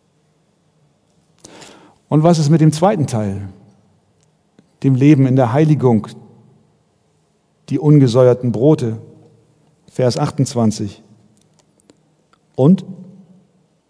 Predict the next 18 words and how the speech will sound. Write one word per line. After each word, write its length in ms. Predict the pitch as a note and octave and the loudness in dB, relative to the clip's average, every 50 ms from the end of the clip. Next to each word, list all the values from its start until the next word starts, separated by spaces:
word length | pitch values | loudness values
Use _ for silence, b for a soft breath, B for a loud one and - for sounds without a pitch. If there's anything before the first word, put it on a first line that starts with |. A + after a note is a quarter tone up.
| _ _ _ _ _ _ _ _ _ - | _ _ _ _ _ _ _ _ _ -14
die 80 | G2+ | -14
Kinder 320 | - - C#3 C#3+ C#3 C3+ C3+ | -2 0 2 4 4 4 2
Israels 800 | C#3 D#3+ D#3 - D3 D3 D3+ D3+ D#3+ E3+ D#3+ - - - - - _ _ _ _ _ _ _ _ _ _ _ _ | 0 -2 -2 -2 -2 -2 0 0 -2 -2 -4 -8 -14 -18 -20 -20 _ _ _ _ _ _ _ _ _ _ _ _
gingen 320 | - G#2+ A#2 C3+ D#3 D3+ C3 | -8 -4 2 2 4 4 4
hin 420 | A#2+ A#2 A2+ A2 A2+ A#2 A2+ - - - - _ - _ _ _ _ _ _ _ _ | 2 2 2 2 0 0 -4 -10 -16 -20 -20 _ -20 _ _ _ _ _ _ _ _
und 140 | _ C#3+ C#3+ | _ -4 -2
machten 340 | D3+ E3+ D#3+ - - A2+ G#2 | -2 -2 -2 -2 -4 -4 -4
es 160 | F#2+ F2+ - | -4 -4 -8
so, 260 | - G2 F2+ F#2 F#2+ - - _ _ _ _ _ _ _ _ _ _ _ _ _ _ _ _ _ _ _ _ _ _ _ _ _ _ _ _ _ _ _ _ _ _ _ _ _ | -10 -10 -10 -10 -12 -14 -20 _ _ _ _ _ _ _ _ _ _ _ _ _ _ _ _ _ _ _ _ _ _ _ _ _ _ _ _ _ _ _ _ _ _ _ _ _
wie 80 | - G#2+ | -6 -4
der 160 | G2+ A2 G#2+ | -2 -2 -2
Herr 220 | G#2+ B2 B2+ C3 | 0 0 2 2
es 120 | B2+ - - | 0 0 -2
Mose 320 | A#2+ A#2 B2+ D3 C#3 D3+ | -2 0 0 0 2 2
und 80 | D3+ C3+ | 0 -2
Aaron 300 | A#2 B2+ C#3 C3 C#3 C3+ | 0 -2 -2 0 0 -2
geboten 420 | C3+ B2+ A#2+ D#3 F3+ F3+ - B2+ | -2 -2 0 0 0 0 0 -4
hatte, 220 | B2 A#2+ A2 B2 | -4 -4 -6 -8